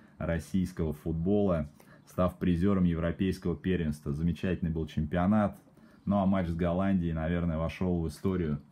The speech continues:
всего российского футбола. Далее австрийцы, ещё одни из хозяев турнира.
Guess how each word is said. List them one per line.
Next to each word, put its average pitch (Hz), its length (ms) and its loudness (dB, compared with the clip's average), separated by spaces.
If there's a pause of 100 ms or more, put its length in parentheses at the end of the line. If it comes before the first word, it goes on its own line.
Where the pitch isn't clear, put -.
(340)
всего 95 340 0
российского 82 600 -2
футбола. 80 580 -2 (540)
Далее 98 360 2
австрийцы, 110 480 0
ещё 85 240 -2
одни 85 180 0
из 76 100 -6
хозяев 101 480 0
турнира. 90 540 0